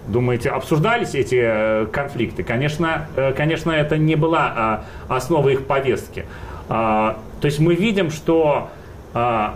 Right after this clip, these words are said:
как и в советское время, что было плохо в советское время, конфликты пытаются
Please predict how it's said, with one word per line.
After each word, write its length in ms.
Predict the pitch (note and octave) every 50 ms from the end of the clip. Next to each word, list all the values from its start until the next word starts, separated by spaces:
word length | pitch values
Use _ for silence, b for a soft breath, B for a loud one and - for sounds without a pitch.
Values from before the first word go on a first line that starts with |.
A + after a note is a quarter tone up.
| - - - -
как 240 | - - - D#3 -
и 20 | C#3
в 60 | -
советское 520 | - C3+ B2+ D#3 G#3 G#3 - - - C#3+
время, 280 | B2+ A#2+ A2+ G#2+ F#2+ F#2
что 140 | - - G#2
было 180 | G2+ G#2 G2
плохо 480 | F#2+ - - C3+ C#3+ C#3+ B2 - - F#2+
в 20 |
советское 460 | - - G2+ F#2 F2+ - - - F#2+
время, 380 | F#2 F#2 F#2 F2 D#2+ D2+ D#2 - - -
конфликты 500 | - - C3 C3 - E3 D#3+ D#3 D3+ -
пытаются 680 | - - A#2 - B2 A#2 A2 G2+ F#2 - - F#2 D#2+ D#2+